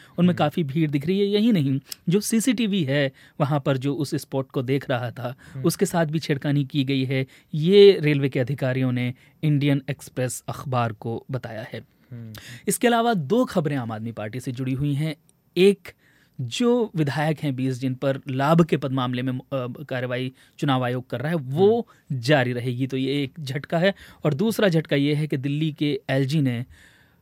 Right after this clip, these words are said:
Speaker 1: पीडब्ल्यूडी मामले में केजरीवाल के खिलाफ जांच की अनुमति दे दी है। तो आज का अखबार आम आदमी पार्टी के कार्यकर्ताओं और
Speaker 2: बहुत
Speaker 1: समर्थकों
Speaker 2: सुखद
Speaker 1: के
Speaker 2: नहीं
Speaker 1: लिए
Speaker 2: होगा।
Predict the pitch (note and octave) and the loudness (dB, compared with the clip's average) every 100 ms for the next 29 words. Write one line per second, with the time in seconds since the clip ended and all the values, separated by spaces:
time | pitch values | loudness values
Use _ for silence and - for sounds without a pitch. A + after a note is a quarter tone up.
0 | _ F#3+ G3+ F#3+ F3+ D3 D3 A#2 A#2 A2+ | _ 4 6 6 4 4 2 0 -2 -4
1 | A2+ A2+ B2+ B2 B2 A#2+ A#2 A#2 B2 A#2 | -4 -6 -4 -2 -2 -2 -4 -8 -6 -6
2 | A#2 D#3 B2 C3+ A#2 - B2+ A#2+ _ D3 | -8 -8 -2 -2 -2 -8 -10 -10 _ -4
3 | B2+ A2+ A#2+ A#2+ A#2+ C3 C3+ B2+ D#3 - | -2 -4 -6 -6 -4 -2 0 2 2 0
4 | A3+ D#3 C3 B2+ C3 C#3+ C#3+ C3+ A#2+ A2+ | -4 -2 -2 0 0 2 0 -2 -4 -6
5 | A#2+ C3 A#2+ A#2 A#2+ C3 C3 C3+ C#3 C#3 | -10 -8 -6 -4 -2 -2 0 0 0 -2
6 | B2 C#3+ D3 C#3 C#3+ C#3+ G#2+ A2 | -2 -2 0 0 0 0 -4 -10